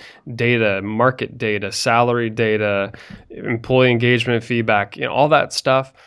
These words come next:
where that is in-, increasingly valuable when it comes to these sort of conversations where you're like, "You know what? I want a raise and I want X amount of money." And I,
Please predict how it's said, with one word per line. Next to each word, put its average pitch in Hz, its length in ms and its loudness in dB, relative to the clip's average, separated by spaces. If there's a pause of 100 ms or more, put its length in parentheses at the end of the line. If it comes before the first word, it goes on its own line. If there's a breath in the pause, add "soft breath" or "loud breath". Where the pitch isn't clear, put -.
where 127 340 2 (640)
that 139 280 2
is 131 280 -2
in-, 127 160 -8 (500)
increasingly 143 580 -4
valuable 113 760 -2
when 117 140 -2
it - 100 -8
comes 113 340 -6
to 113 260 -8
these 110 280 -6
sort 110 180 -4
of 101 80 -8
conversations 110 760 -4
where 107 120 -2
you're 101 100 -4
like, 101 300 -2
"You 120 80 -2
know 143 120 2
what? 165 360 2 (800 loud breath)
I - 60 4
want 151 180 6
a 117 40 6
raise 117 420 4
and 113 80 -2
I 117 60 4
want 120 400 2 (180)
X 127 220 -4
amount 117 220 -2
of 107 60 -6
money." 123 280 -2
And 107 80 -2
I, 110 100 -2